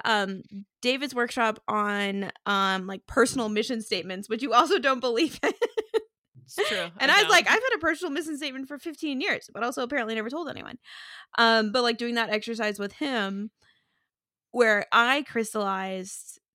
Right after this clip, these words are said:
Speaker 1: the thought that I am building a business, not an organization. And
Speaker 2: Yeah.
Speaker 1: at this point in my life, I, I don't have the mental energy to, to run an organization. I love running a business,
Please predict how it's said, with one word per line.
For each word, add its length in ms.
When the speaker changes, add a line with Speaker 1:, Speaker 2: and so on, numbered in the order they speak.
Speaker 1:
the 340
thought 520
that 420
I 180
am 200
building 380
a 60
business, 680
not 440
an 120
organization. 880
And 140
Speaker 2:
Yeah. 80
Speaker 1:
at 40
this 120
point 220
in 40
my 140
life, 260
I, 200
I 120
don't 400
have 320
the 80
mental 400
energy 640
to, 280
to 180
run 360
an 120
organization. 1040
I 60
love 320
running 240
a 60
business, 640